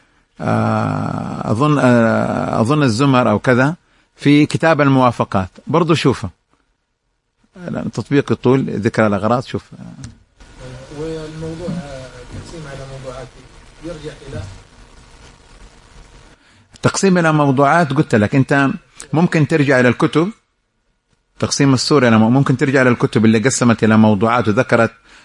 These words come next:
Speaker 1: أغراض السورة ومقاصدها، مثل بصائر ذوي التمييز، ومثل كتاب مصاعد النظر في مقاصد الصور، وممكن ترجع أنت لنفسك تقرأ تفسيرها، ثم تبدأ تتأمل الآيات وتقسمها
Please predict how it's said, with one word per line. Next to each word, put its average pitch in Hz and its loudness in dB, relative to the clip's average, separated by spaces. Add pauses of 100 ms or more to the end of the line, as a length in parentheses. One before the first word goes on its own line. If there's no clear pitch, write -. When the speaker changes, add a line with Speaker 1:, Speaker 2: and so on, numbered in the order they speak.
(140)
Speaker 1:
أغراض 117 2
السورة 117 2
ومقاصدها، 110 2
مثل 123 2
بصائر 117 2
ذوي 110 4
التمييز، 113 4 (420)
ومثل 123 4
كتاب 123 0
مصاعد 113 2
النظر 117 4
في 107 4
مقاصد 104 2
الصور، 135 2 (300)
وممكن 202 2
ترجع 196 2
أنت 247 2
لنفسك 175 0
تقرأ 147 0
تفسيرها، 151 0 (300)
ثم 147 0
تبدأ 143 2
تتأمل 135 2
الآيات 123 2
وتقسمها 113 0